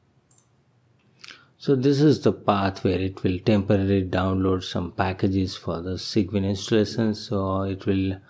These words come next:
uh, download inside my download folder, and click on next. Here select this use system proxy setting, the first one,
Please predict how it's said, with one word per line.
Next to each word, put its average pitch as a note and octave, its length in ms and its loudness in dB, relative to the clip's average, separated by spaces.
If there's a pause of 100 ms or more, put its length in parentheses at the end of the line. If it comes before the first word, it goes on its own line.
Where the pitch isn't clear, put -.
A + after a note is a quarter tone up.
(600)
uh, F#2+ 140 -4
download G2 680 4
inside F#2 500 -2
my F2 280 -4
download F#2 520 -2
folder, A#2 640 4 (560)
and F#2+ 420 -6
click F#2+ 320 -6
on F#2 300 -2
next. B2+ 440 -2 (1160)
Here B2+ 320 4
select A#2+ 580 2
this G2+ 360 0
use A2 380 4
system G#2 440 0
proxy F#2+ 440 -2
setting, G#2+ 480 2
the G2+ 80 0
first A#2+ 420 2
one, A2+ 340 0